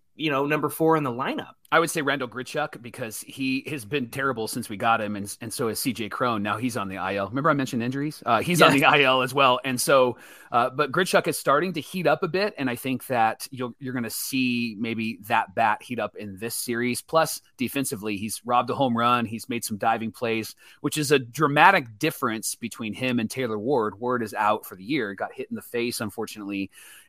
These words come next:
Speaker 2: and Ward offensively is pretty good, but defensively, he plays it safe, and Grichuk doesn't play it safe.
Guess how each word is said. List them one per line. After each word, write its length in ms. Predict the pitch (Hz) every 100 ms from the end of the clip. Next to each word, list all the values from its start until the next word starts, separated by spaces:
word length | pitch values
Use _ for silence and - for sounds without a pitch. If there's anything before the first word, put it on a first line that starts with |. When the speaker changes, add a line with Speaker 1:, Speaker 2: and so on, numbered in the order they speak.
| 120
Speaker 2:
and 300 | 113 107 110
Ward 460 | 120 139 151 151 - _ _
offensively 600 | 202 277 202 156 127 131
is 80 | 117
pretty 220 | - 123
good, 340 | 113 175 117 104
but 100 | 110
defensively, 800 | 135 165 156 127 110 110 104 - _
he 160 | _ 151
plays 320 | - 156 151
it 100 | 123
safe, 440 | - 131 98 - -
and 160 | 127
Grichuk 540 | 123 147 - 147 - 107
doesn't 340 | 127 127 165
play 220 | - 180
it 80 | 185
safe. 360 | - 190 208